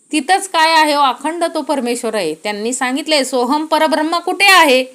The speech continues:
सोहम परब्रह्म कुठं आहे?" सोहम परब्रह्म आपल्या अंतरीच आहे. त्याला पंढरीच्या पांडुरंगा-, म्हणजे पंढरपूरला जाऊन शोधायची गरज नाही. तो अखंड कुठं आहे हो? आपल्या अंतरीच कार्याला आहे.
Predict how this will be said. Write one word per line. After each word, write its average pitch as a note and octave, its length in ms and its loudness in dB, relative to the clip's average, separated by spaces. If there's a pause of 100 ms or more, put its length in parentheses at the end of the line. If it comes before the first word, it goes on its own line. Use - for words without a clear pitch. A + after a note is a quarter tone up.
(1080)
सोहम A#3+ 420 0
परब्रह्म D4+ 640 0
कुठं D4 300 -2
आहे?" C#4+ 480 4
सोहम C4 520 -4
परब्रह्म A#3 580 -4
आपल्या C4+ 500 -4
अंतरीच B3 600 -2
आहे. B3+ 340 2 (480)
त्याला C4+ 400 4
पंढरीच्या C4+ 720 0
पांडुरंगा-, C4+ 800 0
म्हणजे B3 220 0
पंढरपूरला C#4 840 0
जाऊन D4+ 320 2
शोधायची D#4+ 480 0
गरज D#4 320 -2
नाही. G#3+ 200 -2
तो G3+ 100 -6
अखंड C#4+ 640 2
कुठं C#4+ 340 0
आहे G#3+ 220 0
हो? A3 240 -2
आपल्या A3 480 -4
अंतरीच C#4 580 -2
कार्याला G3 440 0
आहे. F3+ 240 -2